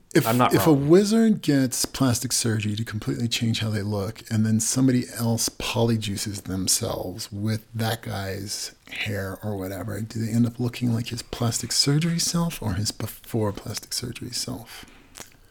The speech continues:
Speaker 1: Question.
Speaker 2: That's a good question.
Speaker 1: Mm-hmm.
Speaker 2: I am going to guess they'd look like the plastic surgery self.
Speaker 1: Guess there's gotta be some magic involved, 'cause if they, like, had a beard or something, they would have the beard, so.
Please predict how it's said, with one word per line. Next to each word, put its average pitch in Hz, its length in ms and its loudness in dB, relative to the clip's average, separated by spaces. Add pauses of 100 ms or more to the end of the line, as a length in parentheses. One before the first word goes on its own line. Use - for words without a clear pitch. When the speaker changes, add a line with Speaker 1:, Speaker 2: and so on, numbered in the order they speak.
(300)
Speaker 1:
Question. - 500 -4
Speaker 2:
That's 151 180 2
a 175 60 0
good 160 160 -4
question. 107 640 -2
Speaker 1:
Mm-hmm. 120 240 -2 (200)
Speaker 2:
I 117 200 0
am 139 160 -4
going 127 240 -2
to 107 80 -4
guess 95 360 -2
they'd 107 180 0
look 110 100 0
like 104 100 -4
the 104 80 -8
plastic - 340 -2
surgery 87 400 -4
self. 76 360 -8
Speaker 1:
Guess 107 140 -4
there's 107 180 -4
gotta 98 160 0
be 95 60 -2
some 98 160 -2
magic 95 240 -4
involved, 98 300 -2
'cause - 120 -6
if 107 100 -2
they, 110 80 0
like, 101 200 0
had - 80 0
a 92 40 -4
beard 90 400 -2
or 87 60 -4
something, 101 340 -6
they 104 100 -6
would 104 160 -8 (260)
have 101 220 -4
the 92 80 -4
beard, 104 440 -6
so. 123 320 -6